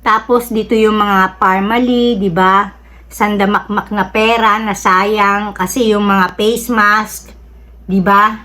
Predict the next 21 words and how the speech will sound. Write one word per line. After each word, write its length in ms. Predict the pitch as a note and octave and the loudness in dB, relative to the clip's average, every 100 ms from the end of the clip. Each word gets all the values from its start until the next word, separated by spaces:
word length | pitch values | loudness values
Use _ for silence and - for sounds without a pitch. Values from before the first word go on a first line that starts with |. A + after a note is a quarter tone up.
| - - - - - - | -20 -20 -20 -20 -12 -2
Eh, 400 | A3+ A3+ A3+ A3 | 2 2 2 2
hindi 240 | A3 A3+ | 0 0
naman 240 | A3+ A3 | 0 0
nag-materialize. 1200 | G#3+ G3 G3+ A#3 G3+ A3 B3 A#3 A3+ A#3 A#3 - - - - - | 0 -2 -2 0 2 2 4 4 2 0 -6 -16 -20 -20 -20 -4
Parmali 560 | A#3+ A#3 A#3+ A3+ A#3 C#4 | 0 0 0 -2 0 2
na, 480 | C4 A3+ A3 A3 - - | 2 4 2 0 -2 -2
ano, 560 | G#3 A#3 C4+ C4 - - - - - - - - | 0 2 2 0 -6 -20 -20 -20 -20 -20 -20 -6
wala 280 | G#3+ A#3+ A3+ | 0 2 2
yatang 640 | A3+ A3 A3 G#3+ A3 A3 | 2 0 0 -2 -2 -4
gaanong 560 | F#3+ G3+ G3+ G#3 G#3 - | 0 2 2 0 -6 -2
puhunan, 720 | G#3 G#3+ G3+ G3 G#3+ B3+ B3 | 2 4 4 2 0 0 -2
ilang, 480 | A3 A3 G#3 G#3 G3+ | -2 -2 -2 -4 -2
ano, 480 | G3 G3+ A#3 B3 - - - - - - - | -2 2 2 0 -8 -20 -20 -20 -20 -20 -8
ewan 320 | G#3+ A3 B3+ | -2 0 2
ko 80 | F4+ | 2
kung 160 | C#4 A3+ | 2 2
ilang 400 | A3+ A3 A3 A3 | 2 0 0 0
milyon 400 | A3 G#3+ A3 A3 | 2 2 2 0
lang 160 | G#3 | 0
yun, 240 | A#3+ C4+ B3 | 2 2 2
ha? 320 | A3 A#3+ | 0 0